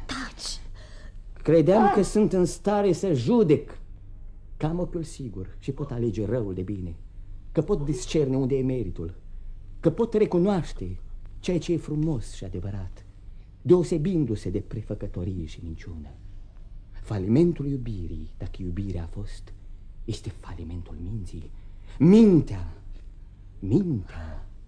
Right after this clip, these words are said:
Speaker 2: trebuie să ne dicteze ceea ce e de iubit. Bucuriile adevărate ale dragostei sunt bucurii ale minții.
Speaker 1: Pietro, suntem oameni. Și asta e soarta noastră omenească, să greșim.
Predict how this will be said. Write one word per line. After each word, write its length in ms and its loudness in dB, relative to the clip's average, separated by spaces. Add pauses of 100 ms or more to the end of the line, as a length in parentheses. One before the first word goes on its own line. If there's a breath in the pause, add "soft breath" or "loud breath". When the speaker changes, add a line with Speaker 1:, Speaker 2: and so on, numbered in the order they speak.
(240)
Speaker 2:
trebuie 420 -6
să 140 -12
ne 100 -8
dicteze 680 -10
ceea 200 -12
ce 180 -14
e 40 -12
de 80 -14
iubit. 540 -12 (800)
Bucuriile 640 -6
adevărate 560 -4
ale 140 -6
dragostei 720 -8 (1040)
sunt 320 2
bucurii 480 -4
ale 180 -6
minții. 480 -10 (280)
Speaker 1:
Pietro, 500 -4
suntem 440 -8
oameni. 520 -8 (1080 loud breath)
Și 120 -4
asta 260 0
e 80 -4
soarta 420 -6
noastră 380 -8
omenească, 640 -10
să 100 -8
greșim. 640 -6